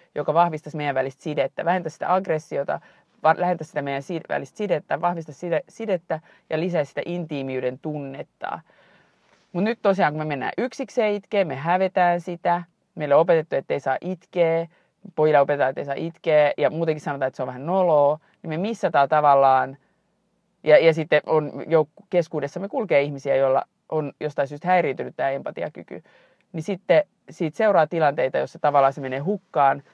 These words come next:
tai menee vähän niinku huti tai pieleen toi, toi, toi meidän empatia, sen sijaan, että se niinku vahvistaisi niitä siteitä, niin sit se jopa saattaa niinku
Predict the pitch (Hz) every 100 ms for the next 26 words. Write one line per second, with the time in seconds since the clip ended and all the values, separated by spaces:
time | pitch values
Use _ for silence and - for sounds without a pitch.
0 | _ 139 139 135 143 147 139 143 135 _
1 | _ - 175 156 131 127 160 156 131 127
2 | 123 139 113 135 - _ _ _ _ -
3 | 131 117 131 120 117 - - 131 127 120
4 | - _ - - _ 170 165 147 151 117
5 | 147 - _ 175 170 151 135 123 147 131
6 | 139 - - 160 147 - 139 127 - 139
7 | - 123 - - 160 - _ - 143 135
8 | 135 131 123 - 160 131 - 127 135